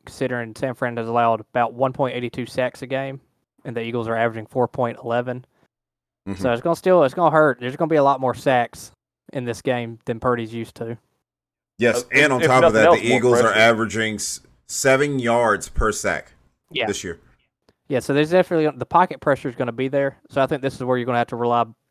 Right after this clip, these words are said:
Speaker 1: They're gonna have to hope their running backs are ready for this game, the forty-niners are. There's gonna be a lot of pressure on them to pick up some blocks.
Speaker 2: I, I think, I think McCaffrey's gonna be ready for that.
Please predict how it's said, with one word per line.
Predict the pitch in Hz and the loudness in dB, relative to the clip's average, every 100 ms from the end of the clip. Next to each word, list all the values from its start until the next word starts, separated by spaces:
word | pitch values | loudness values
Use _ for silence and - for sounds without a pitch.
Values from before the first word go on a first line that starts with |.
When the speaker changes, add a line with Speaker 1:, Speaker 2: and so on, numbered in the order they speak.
| _ _ | _ _
Speaker 1:
They're | 147 | 0
gonna | 165 | 2
have | 156 139 | 2 2
to | |
hope | 127 131 | 2 2
their | 127 120 | 2 2
running | 120 113 | 2 0
backs | 113 113 - | -4 -6 -6
are | 120 | -6
ready | 113 | -6
for | 113 120 | -8 -12
this | 113 | -12
game, | - 120 117 | -10 -10 -10
the | 127 | -2
forty-niners | 139 127 117 113 113 | 0 0 -2 -4 -6
are. | 113 117 - | -8 -10 -10
There's | 139 | -10
gonna | 147 131 | -6 -2
be | |
a | |
lot | 127 | -2
of | 120 | 0
pressure | 131 120 - | -2 -2 -4
on | 117 | -4
them | 117 113 | -6 -8
to | |
pick | - 120 | -10 -6
up | 117 - | -8 -8
some | 120 | -6
blocks. | 117 120 - - _ _ _ _ _ _ _ | 0 0 -2 -12 _ _ _ _ _ _ _
Speaker 2:
I, | 98 170 - | -4 -4 -4
I | 156 | -4
think, | 175 160 | -4 -4
I | 135 | -6
think | 170 160 - - | -8 -10 -12 -10
McCaffrey's | 135 - 123 120 147 131 | -6 0 0 2 -2 0
gonna | 139 | 0
be | 139 | 0
ready | 127 131 | 2 2
for | 135 143 | 0 2
that. | 139 143 - | 4 4 0